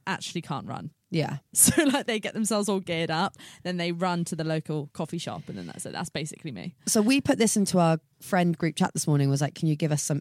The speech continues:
Speaker 2: ick ideas?" What was Polly's one again? 'Cause it was really funny
Speaker 1: She
Speaker 2: because
Speaker 1: said that she once broke up with a girl because she was eating crisps loudly in bed.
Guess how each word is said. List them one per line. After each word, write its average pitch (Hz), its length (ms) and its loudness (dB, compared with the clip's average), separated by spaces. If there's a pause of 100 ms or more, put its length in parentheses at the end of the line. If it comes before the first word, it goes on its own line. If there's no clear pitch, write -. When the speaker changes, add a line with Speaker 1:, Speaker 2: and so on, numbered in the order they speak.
Speaker 2:
ick 147 160 -4
ideas?" 139 720 -4 (400)
What 262 180 6
was 381 140 2
Polly's 285 380 6
one 233 140 6
again? 214 380 4
'Cause 196 200 0
it 160 60 0
was 170 120 0
really 185 300 2
funny 165 340 2
Speaker 1:
She 139 160 2
Speaker 2:
because 175 280 4
Speaker 1:
said - 80 -2
that 185 60 -6
she 226 160 -6
once 196 240 -4
broke 190 280 -4
up 170 100 -6
with 175 80 -8
a - 20 -8
girl 147 220 -2
because 165 220 -6
she - 100 -6
was 151 160 -4
eating 151 180 -6
crisps - 460 -8
loudly 147 320 -4
in 131 100 -8
bed. 143 300 -8